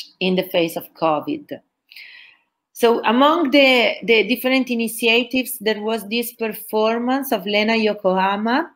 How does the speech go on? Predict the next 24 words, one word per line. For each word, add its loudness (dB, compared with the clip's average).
We 0
can, 0
uh, 2
listen 0
to -4
this 0
at -2
the 2
end 2
of -2
my 0
presentation 0
because 2
it's 2
really 2
touching, 0
on 4
the 6
roof 6
of -2
the 2
hospital 0
in -2
Cremona. 0